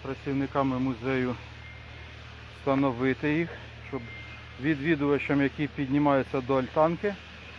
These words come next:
було зручно відпочити, передихнути. Ми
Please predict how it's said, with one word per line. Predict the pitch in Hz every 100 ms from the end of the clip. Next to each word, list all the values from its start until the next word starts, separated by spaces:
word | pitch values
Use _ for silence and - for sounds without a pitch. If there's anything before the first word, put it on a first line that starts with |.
| - - - -
було | 123 135 143 143 127 - - - 110
зручно | 139 143 - 135
відпочити, | 127 - 135 - 165 190
передихнути. | - 151 135 127 - 135 131 123 185 170 - - - - - - - - - - - - - - 123
Ми | 135